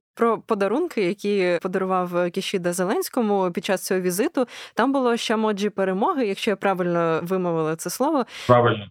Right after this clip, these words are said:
Speaker 1: Е, тут цікаво зрозуміти в контексті цієї дрібнички, як взагалі Японія, японський уряд бачить цю перемогу України. Тому що ми розуміємо, що і для багатьох європейських,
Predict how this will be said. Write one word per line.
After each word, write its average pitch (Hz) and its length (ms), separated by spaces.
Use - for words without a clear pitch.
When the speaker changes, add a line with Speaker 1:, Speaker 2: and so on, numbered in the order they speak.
Speaker 1:
Е, 190 220
тут 285 260
цікаво 262 340
зрозуміти 226 800
в - 40
контексті 226 380
цієї 214 400
дрібнички, 202 840
як 285 200
взагалі 226 580
Японія, 262 440
японський 214 460
уряд 240 220
бачить 202 420
цю 160 120
перемогу 160 460
України. 160 500
Тому 220 180
що 233 140
ми 220 80
розуміємо, 233 380
що 226 120
і 214 40
для 202 100
багатьох 208 380
європейських, 196 680